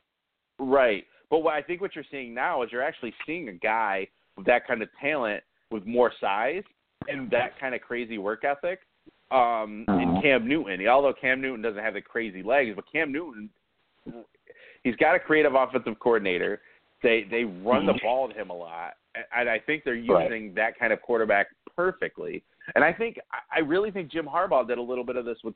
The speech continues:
Speaker 1: Kaepernick too. And I, I do think that these guys that are like Vic, they ju-, you can see the difference. I mean,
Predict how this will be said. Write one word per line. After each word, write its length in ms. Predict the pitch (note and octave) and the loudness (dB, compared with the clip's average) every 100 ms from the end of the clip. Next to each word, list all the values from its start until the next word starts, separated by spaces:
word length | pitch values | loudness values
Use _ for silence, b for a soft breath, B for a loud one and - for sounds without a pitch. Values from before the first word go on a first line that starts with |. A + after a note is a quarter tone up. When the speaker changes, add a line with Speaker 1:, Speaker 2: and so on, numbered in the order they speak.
| - | -6
Speaker 1:
Kaepernick 460 | C3 G3+ G2+ F2 - - | -6 -4 -6 -6 -12 -6
too. 320 | F3+ A2+ F#2+ B B B - | -2 0 -2 B B B 2
And 540 | B2 A#2 A2+ G#2+ G#2 - _ - - | 6 8 8 4 0 -10 _ -10 -2
I, 120 | B2 - | -2 2
I 120 | C3 A#2 | 0 2
do 160 | D#3+ | -2
think 260 | E3 E3+ D#3+ | 0 -2 4
that 220 | B2 A#2 G#2+ G3+ | 4 4 0 -8
these 260 | A#2+ A#2 F#2+ | -6 -2 4
guys 340 | G#2 B2 D3 | 6 6 2
that 100 | B2 | 0
are 100 | G#2 | -2
like 260 | G2+ A2+ A2+ F2+ E2 | 2 0 0 -6 -2
Vic, 240 | C#3 G#2+ _ _ _ _ | -2 -2 _ _ _ _
they 140 | A#2 B2 | 0 0
ju-, 560 | C#3 - _ - A#2 - | -2 -8 _ -14 -14 -8
you 220 | B2+ C#3 | -6 -4
can 200 | - C#3+ - | -2 -2 -2
see 120 | G3+ | 0
the 80 | D#3+ | 4
difference. 360 | G3 C3 F#2+ | 2 2 -2
I 60 | A#2 | -2
mean, 260 | B2 A2+ | -2 -6